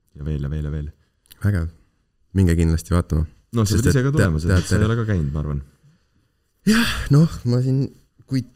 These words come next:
Speaker 2: tihti ma saan tulla, noh, tegelikult päris hästi saab, nii et,
Speaker 1: Aga käite
Speaker 2: äh,
Speaker 1: vist kuidagi nagu teenistusega koos?
Speaker 2: Kuule, jaa, meil on
Speaker 1: Käite?
Speaker 2: näiteks Draamateater on Kaitseväe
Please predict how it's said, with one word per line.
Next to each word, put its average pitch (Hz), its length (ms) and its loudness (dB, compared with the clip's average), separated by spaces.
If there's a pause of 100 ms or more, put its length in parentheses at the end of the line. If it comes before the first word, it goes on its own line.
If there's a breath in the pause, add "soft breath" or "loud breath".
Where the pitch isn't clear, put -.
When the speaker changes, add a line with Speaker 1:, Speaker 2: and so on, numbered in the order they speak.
(220)
Speaker 2:
tihti 151 280 -2
ma 113 140 4
saan 117 180 2
tulla, 95 220 4
noh, - 60 0
tegelikult 107 280 2
päris 98 240 2
hästi 104 240 0
saab, 85 280 2
nii 85 180 0
et, 82 100 -2
Speaker 1:
Aga 101 160 -2
käite 87 300 2
Speaker 2:
äh, - 20 0
Speaker 1:
vist 80 240 -2
kuidagi 80 480 0
nagu 78 400 -2
teenistusega 76 880 -4
koos? 76 300 -6
Speaker 2:
Kuule, 123 260 4
jaa, 151 80 4
meil 113 220 4
on 110 80 4
Speaker 1:
Käite? 104 140 4
Speaker 2:
näiteks - 280 -2
Draamateater 90 640 0
on 85 140 0
Kaitseväe 85 400 -2